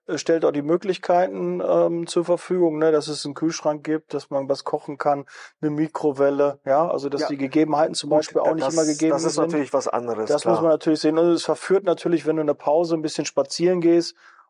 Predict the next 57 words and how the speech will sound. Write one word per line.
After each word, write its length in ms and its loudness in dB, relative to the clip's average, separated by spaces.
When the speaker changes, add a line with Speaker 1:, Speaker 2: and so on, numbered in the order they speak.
Speaker 1:
und 160 -4
dann 100 0
siehst 220 -4
du, 80 -2
ach, 160 -2
da 160 0
ein 100 -2
Dönerladen, 680 0
da, 400 2
äh, 220 -2
eine, 140 -2
eine 160 -4
Bäckerei, 800 0
äh, 360 0
da 180 2
ist 180 0
der 60 2
McDonald's, 640 -2
da 140 2
ist 140 -4
der 60 2
Burger 360 0
King. 300 -12
Ja, 240 0
das 180 0
sind 140 -4
halt 200 0
Dinge. 240 -2
Aber 200 2
selbst, 540 0
ne, 260 0
zwingt 300 -4
einen 180 2
keiner, 280 0
steht 180 0
ja 60 2
nicht 120 -6
mit 80 -6
der 80 0
Pistole 400 -2
da 140 2
und 140 0
sagt, 180 0
du 60 -4
musst 180 -6
jetzt 160 -2
da 80 4
reingehen. 540 0
Speaker 2:
Aber 200 -2
da 120 -2
auch 180 0
wieder 260 4
so, 320 -2
Speaker 1:
Ja. 160 -2
Speaker 2:
so 100 0
ein 100 -4
Thema, 440 2